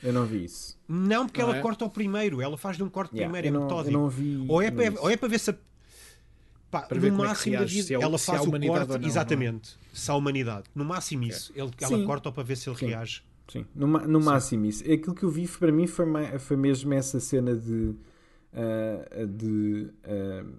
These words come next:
Speaker 1: de vingança de algo que não se pode mexer, né? Ou seja, tipo, "Este é meu."
Speaker 3: Uhum.
Speaker 1: Ah, aconteça o que acontecer, eu posso não me conseguir defender, não posso, não tenho uma arma, mas tenho isto, e ele tá aqui, e este é meu.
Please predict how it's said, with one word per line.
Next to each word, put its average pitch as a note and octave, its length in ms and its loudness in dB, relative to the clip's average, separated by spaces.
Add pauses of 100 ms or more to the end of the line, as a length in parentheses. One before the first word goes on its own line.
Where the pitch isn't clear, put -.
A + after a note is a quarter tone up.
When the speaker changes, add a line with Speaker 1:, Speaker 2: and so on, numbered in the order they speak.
(340)
Speaker 1:
de A2 240 -10
vingança C#3 640 4
de B2+ 100 2
algo B2 200 4 (180)
que - 140 -8
não B2+ 140 2
se - 100 -12
pode A2+ 260 2
mexer, G#2 400 -4
né? G#2 200 -8
Ou G#2+ 60 -8
seja, F#2+ 360 -4
tipo, G#2+ 260 -4
"Este B2 200 4
é - 20 4
meu." F#2+ 220 2
Speaker 3:
Uhum. G#2+ 300 -8 (500)
Speaker 1:
Ah, G#2+ 320 0
aconteça C3 440 2
o B2 40 -6
que C3 60 2
acontecer, C3+ 500 2
eu C3 120 -4
posso D#3+ 340 0
não C3 120 4
me B2+ 80 2
conseguir B2+ 400 -4
defender, B2 640 0 (100)
não A#2+ 100 -6
posso, A2+ 280 -4
não G#2+ 40 -2
tenho A#2 240 0
uma A2+ 140 -2
arma, C#3 540 -2 (420)
mas B2+ 240 4
tenho A#2 320 2
isto, G3 420 -4 (240)
e A#2 100 -2
ele B2 200 4
tá A#2 200 0
aqui, E3 520 -2 (220)
e B2 140 0
este C3 200 4
é A#2 40 4
meu. F#2+ 260 -2